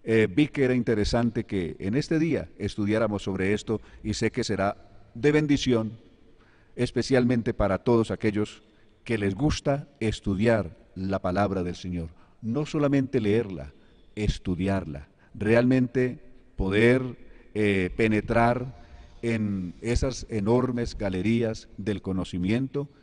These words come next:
que hay a través de la palabra del Señor. Entonces,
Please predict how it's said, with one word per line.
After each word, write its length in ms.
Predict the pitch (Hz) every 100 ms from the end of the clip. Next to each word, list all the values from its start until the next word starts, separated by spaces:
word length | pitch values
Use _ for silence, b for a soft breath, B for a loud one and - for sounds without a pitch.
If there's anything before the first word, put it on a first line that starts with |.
| b
que 160 | - 95
hay 160 | 104
a 80 | 113
través 500 | 113 95 113 143 - - _
de 220 | - 92 87
la 100 | 87
palabra 400 | 87 92 92 85
del 140 | 82
Señor. 400 | - 80 69 - - - - b b b b b
Entonces, 640 | - 120 165 160 170 -